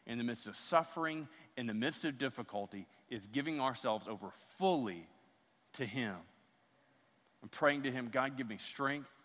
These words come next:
God, help me endure. God, help me to love. God, help me to forgive." This is what it's calling us to. We're gonna be misunderstood.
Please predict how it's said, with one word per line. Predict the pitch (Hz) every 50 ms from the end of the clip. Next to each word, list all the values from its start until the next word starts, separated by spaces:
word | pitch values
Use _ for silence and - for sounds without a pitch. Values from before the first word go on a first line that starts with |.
| _ _ _ _ _ _ _ _ _ _ _ _ _ _ _ _
God, | - 139 139 143
help | 135 143 139 -
me | 135 127 117
endure. | 107 104 101 98 139 143 143 143 143 143 139 139 139 143 - - _ _ _ _ _ _ _ _ - -
God, | - 143 147 151 143
help | 143 143 135
me | 131 123
to | - 123
love. | 113 110 117 123 123 120 110 104 90 85 85 - - - - - - _ _ _ _ _ -
God, | 131 131 135 135 117 98 90 85 - - -
help | - - 147 160 170 151 -
me | 113 101 98 90 87 85 92 - - _ _ _ _ _ _ _ _ _
to | - 135
forgive." | - - 139 127 123 107 104 98 90 85 - - - - - _ _ _ _ _ _ _ _ _ _ _ _ _ _ _ _ _ _ -
This | 160 180 -
is | 226 - -
what | 214 196
it's | 180 -
calling | - - 165 165 151 127 107 95
us | 87 - - -
to. | - 87 85 92 - - _ _ _ _ _ - - - - - _ _
We're | - 131
gonna | 135 160 151 147
be | 147 151
misunderstood. | 139 135 147 160 160 - 180 165 147 127 113 - - - - 147 135 117 101 95